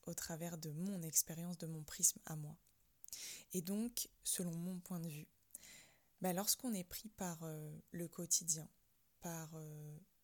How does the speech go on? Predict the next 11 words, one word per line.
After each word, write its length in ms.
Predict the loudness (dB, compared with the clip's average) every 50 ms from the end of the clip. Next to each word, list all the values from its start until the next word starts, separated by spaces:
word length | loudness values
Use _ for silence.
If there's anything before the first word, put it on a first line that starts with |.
| _ _ _ _ _ _ _ -8
un 160 | -2 2 4
sentiment 540 | 4 4 6 6 6 6 6 4 -2 -6 -6
que 160 | -6 -6 -6
le 100 | -6 -6
temps 220 | -4 -4 -6 -6
passe 260 | -4 -2 4 6 6 6
trop 160 | 6 4 -6
vite, 400 | -8 -8 -6 0 2 2 2 2 -2 -14 -16 -16 -16 -18 -10 _
par 300 | -2 0 0 0 -2 -2
des 160 | -4 -4 -6
pensées 600 | -4 -4 -4 4 8 10 12 12 10 8 4 -4